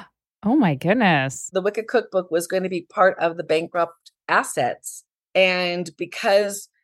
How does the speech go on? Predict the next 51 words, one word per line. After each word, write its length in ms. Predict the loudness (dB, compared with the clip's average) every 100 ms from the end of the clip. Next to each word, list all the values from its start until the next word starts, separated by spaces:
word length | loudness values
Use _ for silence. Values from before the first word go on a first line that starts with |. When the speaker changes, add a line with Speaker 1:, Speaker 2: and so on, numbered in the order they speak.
| _ -8
Speaker 2:
they 80 |
hadn't 380 | -2 0 -2 -8 _ _ _
completely 680 | -8 -8 -6 -2 0 0 -2
fulfilled 380 | -6 -2 -2 0
their 180 | 0 0
part 240 | 0 -2
of 40 | -2
the 60 |
contract, 420 | -4 -8 -6 -6 -4
they 80 |
hadn't 260 | -6 -6 -8
paid 280 | -6 -6 -6 -6 0
all 240 | 2 2
of 160 | -2 -4
the 160 | -2
advance 400 | 0 -2 -4 -4
that 80 | -4
I 60 | -2
was 160 | -4
getting, 320 | -4 -4 -4 -10 _ -4
I 200 | 0 0
slipped 420 | -4 -6 -6 -6 -2
out 140 | 0
of 60 | 2
the 80 | -2
contract 680 | -4 -6 -6 -4 -4 -4 _
and 140 | -6 -4
we 100 | -6
sold 280 | -4 -4
it 100 | -6
to 80 | -8
Ten 300 | -8 -6 -4
Speed 300 | -6 -10 -10
Press. 380 | -4 0 0 -4 -18 _ -6
Every 160 | -4 -2
publisher 380 | -4 -4 -2
has 160 | -2 -2
a 40 |
catalog, 540 | -8 -6 0 2 2 0
you 80 | -10
know, 300 | -8 -2 -2
with 160 | 0 2
all 120 | 2
their 120 | 2 0
books 300 | -2 -4 -6
that 100 | -10
are 40 |
coming 260 | -10 -8 -4
out 200 | -4 -2
that 300 | -4 -4 -8
season. 640 | -2 -2 -2 -4 -4 -4